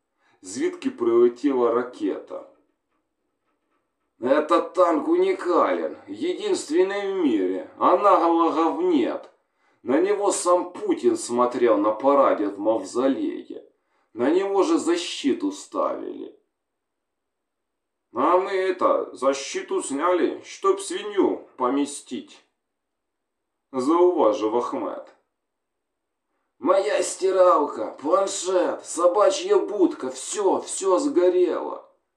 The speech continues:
кричав Ваньок. "А будку ти нахріна взяв, дурак?"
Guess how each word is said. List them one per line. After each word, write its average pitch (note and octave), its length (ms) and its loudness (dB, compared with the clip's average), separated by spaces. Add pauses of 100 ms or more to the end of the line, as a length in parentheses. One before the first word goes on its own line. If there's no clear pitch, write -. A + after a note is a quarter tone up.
(920)
кричав C3 560 0
Ваньок. A2 580 -4 (1400)
"А C#3 240 4
будку - 520 2
ти F#2 380 -6 (100)
нахріна D#3+ 760 0
взяв, C3 460 0
дурак?" C#3 640 -2